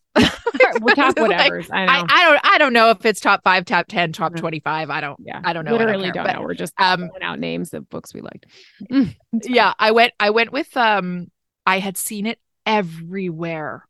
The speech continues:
Speaker 1: on TikTok and I finally gave in and I read Ice Planet Barbarians.
Speaker 2: <laughs>
Speaker 1: Do you know this
Speaker 2: I've
Speaker 1: one?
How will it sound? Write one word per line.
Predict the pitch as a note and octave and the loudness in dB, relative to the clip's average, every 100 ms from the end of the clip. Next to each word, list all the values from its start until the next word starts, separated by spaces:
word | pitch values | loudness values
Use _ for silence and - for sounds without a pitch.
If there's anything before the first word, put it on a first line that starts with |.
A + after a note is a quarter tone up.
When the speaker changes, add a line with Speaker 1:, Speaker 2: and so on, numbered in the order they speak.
| - | -10
Speaker 1:
on | E3 | -10
TikTok | - E3 - C#3 - | -10 -14 -10 -12 -12
and | F3 | -12
I | E3 | -12
finally | - E3+ F3+ A3 | -6 -4 -2 -6
gave | G#3+ A#3 G#3+ | -4 -4 -2
in | E3 C#3 - | -4 -6 -12
and | E3+ E3 | -10 -6
I | E3+ F#3 | -6 -4
read | F3+ C3+ D3 _ - _ _ - | -4 -6 -8 _ -20 _ _ -8
Ice | E3 F3 - | -4 -4 -8
Planet | - - D#3 D#3+ E3 - | -14 -10 -8 -6 -10 -12
Barbarians. | C#3 C3+ C3+ C#3 A#2 C#2 - - _ _ | -14 -10 -8 -8 -10 -14 -20 -20 _ _
Speaker 2:
<laughs> | _ - | _ -2
Speaker 1:
Do | - - - - - - - G3 | 0 0 -6 -20 -20 -20 -16 -12
you | F3+ | -8
know | F3+ | -4
this | C#4 B3 | 2 2
Speaker 2:
I've | |
Speaker 1:
one? | D#4+ | 2